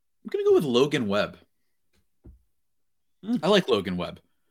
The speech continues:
Speaker 1: Really consistent pitcher. I think people were a year too ear-, a year early on him.
Speaker 2: Okay.
Speaker 1: I think that the Giants defense is gonna be improved, which will help things like his E R A, um,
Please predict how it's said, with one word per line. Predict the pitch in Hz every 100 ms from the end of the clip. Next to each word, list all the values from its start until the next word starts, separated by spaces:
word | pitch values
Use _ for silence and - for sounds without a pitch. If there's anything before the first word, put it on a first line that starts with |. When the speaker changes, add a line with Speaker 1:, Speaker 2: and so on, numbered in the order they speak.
| -
Speaker 1:
Really | 131 156
consistent | 165 160 - 131 156 127
pitcher. | 131 - 180 196 - _ _ _ _ _ _ _ -
I | 131
think | - 156
people | 175 165 143
were | 127
a | 110
year | 113 113
too | 120 98
ear-, | 101 -
a |
year | 101 104 101
early | 95 90 80
on | -
him. | 165 170 _ _ _ _ _ _ _ _ _ -
Speaker 2:
Okay. | 113
Speaker 1:
I | 110
think | 123 120
that | -
the | 101
Giants | 110 107 95
defense | 107 104 101 98
is |
gonna | 92 101
be | 95
improved, | 90 - 110 147 160 - _ _ _
which | 104 101
will | 98 92
help | 101 92 -
things | 98 92 92
like | 87
his | 90 92
E |
R | 90 90
A, | 95 117 _ _ _ _ -
um, | 95 87 82 82